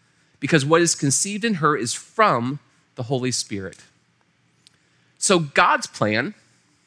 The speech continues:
looked very different from Mary and Joseph's plan. So the focus went from this wedding, getting married, to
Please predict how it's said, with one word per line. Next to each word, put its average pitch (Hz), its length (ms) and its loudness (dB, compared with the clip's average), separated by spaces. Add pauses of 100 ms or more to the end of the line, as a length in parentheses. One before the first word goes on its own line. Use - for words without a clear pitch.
(840)
looked 170 320 0
very 214 560 2
different 208 520 0 (600)
from 165 420 2
Mary 139 500 2 (180)
and 165 160 -2
Joseph's 180 460 -2
plan. 98 480 -8 (880)
So 190 140 2
the 175 100 4
focus 202 380 0
went 190 180 2
from 180 240 0 (600)
this 170 280 0
wedding, 180 800 0
getting 156 280 2
married, 165 360 2
to 165 320 -2